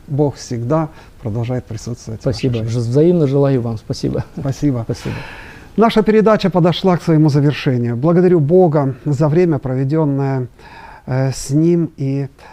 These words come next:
Speaker 1: вместе с вами, дорогие друзья. И еще раз хочу напомнить, если у вас есть молитвенный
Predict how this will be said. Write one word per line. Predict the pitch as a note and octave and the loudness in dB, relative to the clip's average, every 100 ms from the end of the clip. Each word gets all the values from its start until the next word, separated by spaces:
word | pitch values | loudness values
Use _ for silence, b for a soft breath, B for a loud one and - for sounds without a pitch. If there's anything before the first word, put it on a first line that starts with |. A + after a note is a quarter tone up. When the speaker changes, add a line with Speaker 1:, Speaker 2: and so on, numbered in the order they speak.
| B | B
Speaker 1:
вместе | B2+ C#3+ D3 C#3+ | -4 -2 -2 -4
с | - | -4
вами, | C3+ A#2 A2+ | -4 -2 -4
дорогие | B2+ B2 B2+ B2 | -4 -4 -2 -4
друзья. | C3 C#3+ D3 F#3 F3+ B B B | -2 -2 0 -2 -2 B B B
И | - | 0
еще | E3+ - A#3 | 2 2 2
раз | G#3+ F#3 | 2 -2
хочу | E3+ D3 F3+ | -4 -2 0
напомнить, | D#3+ D3+ A#2+ A2+ G#2+ - | -2 -2 -4 -4 -8 -4
если | D3+ A3 - G3 | 2 2 2 0
у | |
вас | F#3+ F#3 - | 2 -2 -2
есть | D3+ D#3 C3 | -4 -2 -4
молитвенный | C#3+ D3+ C#3 C#3 | -2 -2 -2 -4